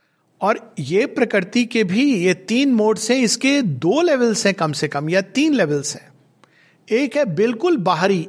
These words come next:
ईगो के दायरे में ये तीन मोड ऑपरेट करते हैं, जिसको सरफेस पर्सनालिटी कहा जाता है। हम ज्यादातर ह्यूमन इंटरेक्शन में केवल इसको देखते हैं और इससे जज करते हैं।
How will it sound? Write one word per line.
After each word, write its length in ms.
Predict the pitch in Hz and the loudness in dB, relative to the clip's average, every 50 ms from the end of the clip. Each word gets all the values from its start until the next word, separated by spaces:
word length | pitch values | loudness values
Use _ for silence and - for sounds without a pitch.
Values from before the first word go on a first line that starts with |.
| - | -2
ईगो 300 | 196 202 185 226 269 302 | 0 2 2 2 2 2
के 140 | - 294 302 | 2 0 0
दायरे 360 | 269 185 180 170 175 185 208 | 2 2 2 2 2 2 2
में 120 | 220 226 233 | 2 2 2
ये 160 | 254 262 247 | 2 2 0
तीन 300 | 247 254 220 214 208 196 | 0 0 0 0 2 2
मोड 220 | 190 202 214 196 | 2 0 2 2
ऑपरेट 360 | 180 165 - 165 170 165 - | 0 0 0 0 -2 -2 -2
करते 320 | - - 156 143 147 - 208 | -2 -4 -4 -4 -2 -2 -2
हैं, 100 | 240 240 | -2 0
जिसको 300 | 202 180 - - 269 247 | 0 -2 -2 -2 -4 -4
सरफेस 440 | - - 202 180 147 - 202 196 - | 0 0 0 0 0 0 -2 -2 -2
पर्सनालिटी 600 | - - 175 - - - 156 151 147 147 147 160 | -2 -4 -4 -2 -2 -4 -4 -4 -2 -4 -6 -4
कहा 220 | 139 143 131 120 | -4 -2 -4 -2
जाता 300 | 127 135 131 - - - | -4 -6 -6 -8 -10 -12
है। 160 | - - - - - - - - - - - - - | -12 -14 -14 -18 -20 -20 -20 -18 -18 -20 -16 -6 -4
हम 240 | 170 214 247 196 127 | -2 0 0 -2 0
ज्यादातर 720 | - 170 156 160 180 202 202 277 277 269 277 285 262 247 | 0 0 2 2 2 0 0 0 -2 -2 0 -2 -2 0
ह्यूमन 380 | 214 190 208 202 196 208 202 196 | 0 0 0 2 2 2 0 0
इंटरेक्शन 520 | 196 185 190 180 180 175 170 - - 202 | 0 -2 0 0 0 0 0 -2 -4 -2
में 200 | 208 226 220 220 | -2 -2 -4 -4
केवल 380 | - 214 220 233 247 277 269 247 | -2 0 0 2 2 2 2 2
इसको 300 | 233 - - - 247 214 | 0 -2 -2 -2 -2 0
देखते 320 | 180 185 175 185 - 208 | 0 -2 -2 -4 -4 -2
हैं 40 | 202 | -2
और 80 | 196 | 0
इससे 220 | 175 - - - 185 | -2 -2 -2 -4 -4
जज 280 | 147 127 156 147 147 | 0 0 -2 -2 -2
करते 340 | - - 151 - - - - | -4 -6 -8 -8 -8 -12 -16
हैं। 180 | - - - | -18 -18 -20